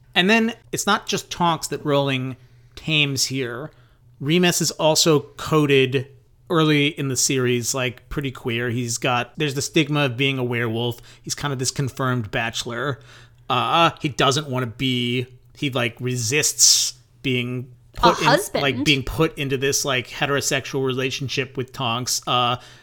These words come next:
Speaker 1: we've talked extensively about how him being a werewolf is, in J K Rowling's, like, own words, like, an analog to being H I V positive, which obviously isn't, like, exclusively,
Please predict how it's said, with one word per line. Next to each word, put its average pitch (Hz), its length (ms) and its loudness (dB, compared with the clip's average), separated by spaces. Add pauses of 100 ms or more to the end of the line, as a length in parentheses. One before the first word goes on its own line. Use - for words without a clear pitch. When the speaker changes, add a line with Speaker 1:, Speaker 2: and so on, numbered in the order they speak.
(100)
Speaker 1:
we've 131 120 -4
talked 147 220 2
extensively 135 680 0
about 120 480 -2 (240)
how 127 480 0 (220)
him 147 220 -6
being 135 200 0
a 127 60 -4
werewolf 131 760 -2
is, 131 480 -2 (220)
in 180 100 6
J 190 180 6
K 277 140 4
Rowling's, 208 400 6
like, 139 260 2
own 175 280 2
words, 127 400 4
like, 120 140 -6
an 131 100 -4
analog 143 760 -4
to 196 560 2 (440)
being 131 300 0
H 127 260 -2
I 139 100 -2
V 127 220 -4
positive, 135 560 -4
which 147 200 -2
obviously 156 440 -2
isn't, 135 320 -4
like, 139 340 -4 (340)
exclusively, 147 1200 0